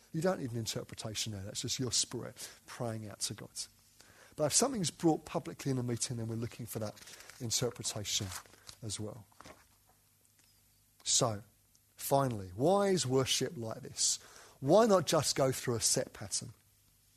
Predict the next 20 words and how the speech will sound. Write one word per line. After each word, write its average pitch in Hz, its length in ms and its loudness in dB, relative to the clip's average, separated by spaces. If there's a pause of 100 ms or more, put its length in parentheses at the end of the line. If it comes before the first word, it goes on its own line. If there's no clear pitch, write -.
(400)
Well, 131 100 0
Paul 208 240 0
says 139 280 4
all 185 220 4
of 180 60 2
these 165 220 4
things 110 300 -4
must 123 160 -8
be - 100 -2
done 131 300 2
for 127 160 -6
the 120 80 -2
strengthening 113 800 -2 (720)
of 110 140 -6
the 113 80 -4
church. - 640 -8 (1080)
This 151 160 0
sort 220 300 4
of 139 60 -2
worship 110 580 -4